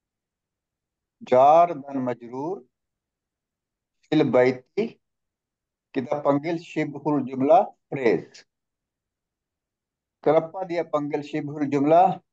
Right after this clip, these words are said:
Dia nampak jumlah. Dia nampak seperti jumlah, tapi ini bukan jumlah.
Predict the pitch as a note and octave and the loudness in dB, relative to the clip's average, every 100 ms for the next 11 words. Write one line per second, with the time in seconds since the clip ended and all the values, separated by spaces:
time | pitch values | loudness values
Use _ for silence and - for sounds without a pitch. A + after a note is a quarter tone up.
0 | _ B2+ A#2+ D#3 F3 E3+ C#3 D#3 E3+ - | _ -10 -6 2 2 2 0 -4 -4 -10
1 | G3+ F#3+ C#3 C#3 C#3 B2+ G#2+ - _ _ | -8 -8 -8 -2 2 4 2 -4 _ _
2 | _ _ _ _ _ _ _ _ _ _ | _ _ _ _ _ _ _ _ _ _
3 | _ _ A#2 C#3+ C#3+ D3 D3 - F#3 A3+ | _ _ -20 -16 -12 -12 -10 -2 2 2
4 | - _ C3+ C3+ - - B2+ C3 D3 F3 | 0 _ -4 -4 -6 -16 -8 0 4 6
5 | - - _ _ _ _ - C3 - F3+ | 4 -2 _ _ _ _ -2 -2 -2 -4
6 | F3 E3 E3+ D#3+ C#3 - D#3+ D3 C#3+ C#3 | -4 -10 -12 -12 -14 -16 -14 -8 -6 0
7 | G#2 | 0